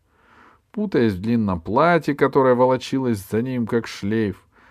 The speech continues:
Пашка подошел к Алисе и прошептал ей на ухо: «Нас могут подслушивать,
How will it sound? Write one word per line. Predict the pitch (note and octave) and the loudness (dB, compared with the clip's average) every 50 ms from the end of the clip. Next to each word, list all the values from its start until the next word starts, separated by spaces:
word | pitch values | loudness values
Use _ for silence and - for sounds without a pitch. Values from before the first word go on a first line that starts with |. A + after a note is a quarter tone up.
| _ _ _ _ _ | _ _ _ _ _
Пашка | - - - - - - - | -16 -14 -14 -14 -12 -12 -8
подошел | - G2 E2+ F2+ F2+ - - E2+ E2 | -4 -2 0 -2 -2 -2 -2 -6 -6
к | E2 - | -4 -4
Алисе | D2+ C#2+ D#2+ G#2 C3 D3+ - - - D2+ | -4 -4 -2 -2 -4 -4 -6 -8 -10 -10
и | |
прошептал | C#2+ - D#2 - - - - - - - E2 F2 E2+ | -10 -10 -12 -12 -12 -14 -18 -16 -12 -8 -8 -8 -8
ей | D#2+ E2+ E2 D#2 | -8 -10 -10 -10
на | D2+ C#2+ D2+ | -10 -10 -12
ухо: | D2 C#2 C#2+ - _ _ _ _ _ _ _ _ _ _ _ _ _ _ _ _ _ | -14 -14 -16 -20 _ _ _ _ _ _ _ _ _ _ _ _ _ _ _ _ _
«Нас | - - G#2+ - - - - | -14 -14 -12 -12 -14 -14 -14
могут | - B2 B2+ A#2+ - C3 - _ | -12 -10 -10 -10 -10 -12 -14 _
подслушивать, | - C#3 - - - - - - - - - - - - - - | -10 -10 -10 -10 -12 -14 -14 -12 -12 -12 -10 -12 -14 -16 -20 -20